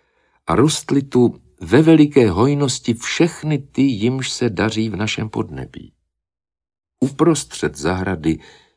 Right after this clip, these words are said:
což si zasluhuje nemenší chválu než ostatní věci, jež tam byly, ba ještě víc, byl trávník s nizoučkou travou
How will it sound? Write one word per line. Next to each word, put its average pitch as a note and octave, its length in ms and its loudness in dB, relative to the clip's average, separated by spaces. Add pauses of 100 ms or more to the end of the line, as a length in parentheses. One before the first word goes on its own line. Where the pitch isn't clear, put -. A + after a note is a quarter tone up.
(420)
což - 220 -6
si - 120 -4
zasluhuje D2 480 -4
nemenší F#2 540 -4
chválu D2 360 -6
než C#2 220 -12
ostatní A2+ 480 -8
věci, G2 280 -8
jež F2 200 -8
tam E2+ 180 -10
byly, D#2 220 -4
ba C#2 120 -8
ještě C2+ 340 -8
víc, F#2+ 560 -8 (720)
byl F2+ 100 2
trávník A2 1040 -2
s - 200 -10
nizoučkou G2+ 800 -4
travou E2 800 -8